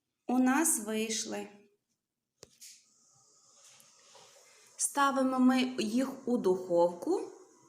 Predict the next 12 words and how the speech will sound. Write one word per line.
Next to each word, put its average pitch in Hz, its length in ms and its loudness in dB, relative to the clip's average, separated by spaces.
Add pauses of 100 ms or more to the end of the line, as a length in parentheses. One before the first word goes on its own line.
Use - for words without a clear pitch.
(400)
і 254 140 4
будемо 247 500 4
випікати 208 840 0
при 359 200 2
температурі 320 1160 0 (1500)
сто 349 320 2
вісімдесят 320 580 2
градусів, 269 680 2 (160)
а 254 100 2
пекти 254 420 0
будемо 214 480 2
їх 185 320 2